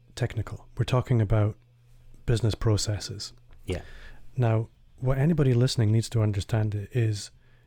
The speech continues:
Speaker 1: you have a YouTube channel with forty-three thousand subscribers.
Speaker 2: Yes.
Speaker 1: So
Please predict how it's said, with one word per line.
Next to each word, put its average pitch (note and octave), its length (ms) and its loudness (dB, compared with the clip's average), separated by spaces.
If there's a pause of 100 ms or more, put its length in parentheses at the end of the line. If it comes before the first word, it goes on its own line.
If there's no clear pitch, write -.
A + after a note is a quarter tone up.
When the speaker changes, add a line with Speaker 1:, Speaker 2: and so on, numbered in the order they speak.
(100)
Speaker 1:
you A#2 200 0
have D#3 140 4
a B2+ 60 4
YouTube B2 380 2
channel G2+ 280 0
with G2+ 240 -2 (520)
forty-three C3 580 0
thousand A2+ 540 0
subscribers. - 760 -4 (420)
Speaker 2:
Yes. - 280 -8 (220)
Speaker 1:
So A#2 380 0